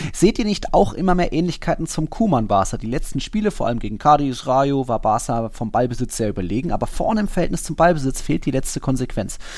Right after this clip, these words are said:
Ja, spät gab's ein paar Hochkaräter, aber hier hat Barca die Brechstangen und individuelle Aktionen angewendet.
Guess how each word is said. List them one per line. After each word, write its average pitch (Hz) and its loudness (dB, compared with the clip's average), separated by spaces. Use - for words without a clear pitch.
Ja, 175 4
spät - 0
gab's - 2
ein 180 0
paar 120 4
Hochkaräter, 180 2
aber 107 0
hier 127 2
hat - 0
Barca - 2
die - -2
Brechstangen 127 2
und 113 2
individuelle 113 0
Aktionen 156 4
angewendet. 92 -2